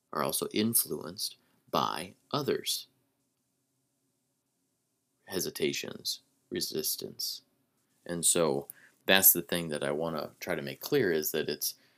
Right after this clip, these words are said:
you know, when you let go of, of the things that are, are keeping you, that are keeping you stuck, that are keeping you maybe from moving forward, from maybe trying something that is new, comma, hard, um, it's just take the first step, see what happens.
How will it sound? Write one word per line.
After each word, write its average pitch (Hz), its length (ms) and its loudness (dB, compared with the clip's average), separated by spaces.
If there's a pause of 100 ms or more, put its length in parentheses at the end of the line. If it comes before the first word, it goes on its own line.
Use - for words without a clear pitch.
(180)
you 90 80 -4
know, 80 100 -2
when 85 140 0
you 104 100 2
let 101 200 2
go 95 240 4
of, 80 260 0
of - 80 -8
the 78 100 -4
things 90 380 -4
that 76 160 -4
are, - 300 -4
are 69 80 -6
keeping - 400 -8
you, 76 280 -6 (260)
that 76 120 2
are 73 60 -4
keeping 73 320 -6
you 71 80 -8
stuck, - 420 -2
that 73 140 -4
are - 80 -10
keeping 82 340 -6
you 78 120 -6
maybe 76 260 -6
from 76 180 -10
moving 78 240 -8
forward, 107 380 4
from 76 200 0
maybe 87 220 2
trying 80 440 0
something 80 360 -4
that 71 180 -2
is 67 240 -2
new, 87 360 2
comma, 60 360 -6
hard, - 520 -2 (800)
um, 69 460 -6 (1800)
it's - 480 0
just - 220 2
take 95 160 2
the 90 60 -4
first 98 200 0
step, - 240 -2
see 95 120 -2
what 90 120 -2
happens. 90 400 -6